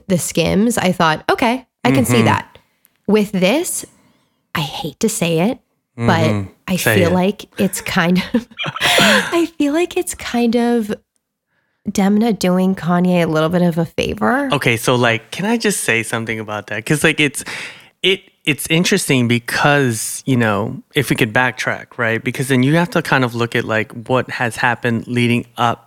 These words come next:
Speaker 2: to this relationship, right? Um, so apparently in twenty fifteen, Demna and Ye had a very close relationship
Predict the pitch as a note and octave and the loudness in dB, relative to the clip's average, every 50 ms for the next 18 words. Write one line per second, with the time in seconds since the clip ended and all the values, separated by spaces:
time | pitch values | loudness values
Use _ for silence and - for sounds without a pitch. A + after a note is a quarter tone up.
0 | _ _ - - - B2+ A#2 A#2 A2+ A2+ - - - A2 G#2+ G2+ A#2 A2 G#2 G2+ | _ _ -10 -6 -2 0 2 2 2 2 0 -2 -6 -10 -6 -2 0 0 0 0
1 | - - - B2 A#2 A#2 A#2+ B2+ A#2+ - A#2+ A2+ - - - - - - _ - | -2 -4 -4 -2 0 2 2 2 2 0 -2 -2 -2 -4 -6 -10 -12 -16 _ -4
2 | A#2 A2+ A2+ A2+ A2+ - - - - - - - - - - - - _ - C3 | 0 0 2 2 0 -2 -4 -12 -16 -16 -16 -16 -16 -18 -20 -20 -14 _ -2 0
3 | A#2+ A2+ A2 A2 A2 F#2+ - - _ - - - - - C3+ A#2+ A#2 A#2 - A#2 | 0 2 0 -2 -2 -6 -8 -12 _ -14 -10 -8 -2 0 0 2 2 0 -2 -2
4 | - C#3+ C3+ C3 B2+ B2+ A#2+ A#2+ A#2+ A#2+ A#2 A2+ - - - C3 A#2+ - - - | -2 0 0 2 2 2 2 2 0 0 -2 -4 -6 -8 -8 -6 -6 -6 -4 -4
5 | B2 A#2 A2 - B2 A2 - - - G#3+ G#3 G#3 G3+ G3 G3 G3 F3+ D3 - A2+ | -2 -2 -2 -4 -6 -8 -8 -4 0 2 2 2 2 2 2 2 2 0 0 2
6 | A2+ A#2 A#2 A2+ A2+ A2 A2 G#2+ A#2 B2+ B2+ B2 B2 A#2+ - - A#2 A2+ A2+ A2 | 2 2 2 2 2 0 0 0 0 0 0 0 -2 -4 -4 -4 -2 -2 0 -2
7 | G#2+ G#2 - - A2+ A2 A2 A2+ A2+ A2 G#2+ - - - A#2+ A2 - - A#2 A#2 | -2 -6 -8 -8 -6 -6 -4 -2 -4 -4 -4 -6 -6 -4 -4 -4 -4 -6 -6 -4
8 | B2 C3+ D3+ F3 F#3+ - - C#3+ C3+ - - - A2+ G#2 G#2 G2+ - _ | -2 0 0 0 0 0 -2 -2 -2 -2 -2 -2 0 -2 -2 -4 -6 _